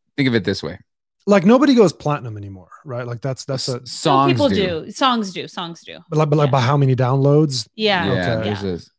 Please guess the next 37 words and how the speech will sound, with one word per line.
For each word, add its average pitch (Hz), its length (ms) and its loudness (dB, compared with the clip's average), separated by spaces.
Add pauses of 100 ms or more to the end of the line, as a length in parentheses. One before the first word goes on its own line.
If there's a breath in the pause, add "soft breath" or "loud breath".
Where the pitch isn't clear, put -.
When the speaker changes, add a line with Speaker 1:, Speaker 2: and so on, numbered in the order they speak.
(220)
Speaker 2:
'Cause 156 120 2
Speaker 3:
Yeah. 165 60 6
Speaker 2:
it 175 40 6
used 202 160 2
to 185 60 2
be 160 120 6
what, 147 240 4
like, 131 160 -2
if 117 120 -6
you 139 60 -2
sold 127 260 -4
a 123 40 -4
million 127 360 -4
C 120 200 -6
Ds, 120 520 -4
you 117 120 -2
were, 113 100 -2
Speaker 1:
Yeah. 90 240 -4 (320)
Speaker 2:
you 117 80 -12
were 113 80 -8
platinum 120 540 -10
or 104 160 -12
Speaker 3:
Yeah. 196 200 -8
Speaker 2:
titanium, 117 360 -10
I 117 120 -8
don't 107 80 -12
Speaker 3:
Yeah. 104 120 -14
Speaker 2:
know, 104 80 -16
what, 113 120 -16
whatever 107 220 -18
it 113 80 -20
was. 208 120 -12
Speaker 3:
Yeah. 165 180 -12 (1000 loud breath)
Speaker 1:
So, 123 380 2
I 117 60 -2
mean, 107 320 0 (380)
now 110 480 -2